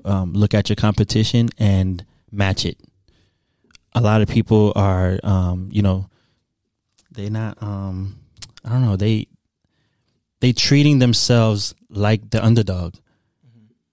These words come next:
Speaker 1: And, like, even when it comes down to, like, videos, they down with shooting the little, little low budget. I, I want mine to be, like, if you put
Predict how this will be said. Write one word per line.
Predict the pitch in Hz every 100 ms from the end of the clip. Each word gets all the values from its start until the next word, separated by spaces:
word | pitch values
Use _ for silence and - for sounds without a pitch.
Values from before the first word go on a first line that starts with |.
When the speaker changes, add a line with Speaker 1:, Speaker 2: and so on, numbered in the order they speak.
| _
Speaker 1:
And, | 117 104 101
like, | 98 98 - _ -
even | 107 104
when | 104
it | -
comes | 110
down | 104 101
to, | -
like, | 98 95 92
videos, | 98 107 107 107 107 107 - _
they | 107 101
down | 98 110 117
with | 107 92
shooting | 104 95
the |
little, | 95 98 98 95 101 _ _ _ -
little | 98 95 -
low | 98 98 95
budget. | 98 87 -
I, | 90 -
I | - 127
want | 127
mine | 110 113 110
to | 104
be, | 98 107 104 98 _ _ _ _ _ _ _ _ -
like, | 107 107
if | 123
you | 135
put | 131 113